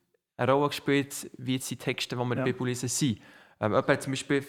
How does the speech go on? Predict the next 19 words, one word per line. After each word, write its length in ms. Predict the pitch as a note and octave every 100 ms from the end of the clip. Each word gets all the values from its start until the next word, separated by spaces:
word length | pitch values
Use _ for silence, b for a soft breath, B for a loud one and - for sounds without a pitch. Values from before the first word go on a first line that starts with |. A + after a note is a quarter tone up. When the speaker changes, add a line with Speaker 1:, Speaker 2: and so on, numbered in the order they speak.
| -
Speaker 1:
das 140 | - -
kann 260 | A#2 B2
ich 60 | A#2+
vielleicht 240 | B2+ C3
noch 100 | C#3+
sagen, 260 | - B2+ B2+
jemand 200 | - G#2+
hat 160 | B2+ -
da 140 | A#2+
schön 280 | C3 B2+ C3
geschrieben, 380 | - C3 B2+ C3+ B B B B
"Ist 220 | D#3 -
die 60 | D3+
Bibel 340 | D#3 F#3 F3+
nicht 260 | C#3 E3 -
einfach 300 | D3 D#3 D#3
ein 180 | C3 B2
kulturelles 760 | - B2+ A#2 A#2+ B2+ C#3 C#3
Tagebuch, 720 | - B2+ C3 C#3+ C#3 A#2+ A2+